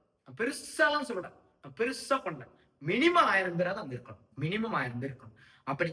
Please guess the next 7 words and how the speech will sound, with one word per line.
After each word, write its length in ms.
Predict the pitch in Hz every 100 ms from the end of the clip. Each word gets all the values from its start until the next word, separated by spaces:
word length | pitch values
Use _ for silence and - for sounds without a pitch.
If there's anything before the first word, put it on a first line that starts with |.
| 147
போனோம்னா 320 | 277 277 320
அந்த 120 | 262 185 - -
டெஸ்ட் 200 | 247 285 190 233
ஒண்ணை 200 | 302 294
விட்டுறாதீங்க. 420 | 214 240 214 139 - - _ _ _ _ _
பதினஞ்சு 460 | 208 247 370 370 294 247
நாள்ல 220 | 226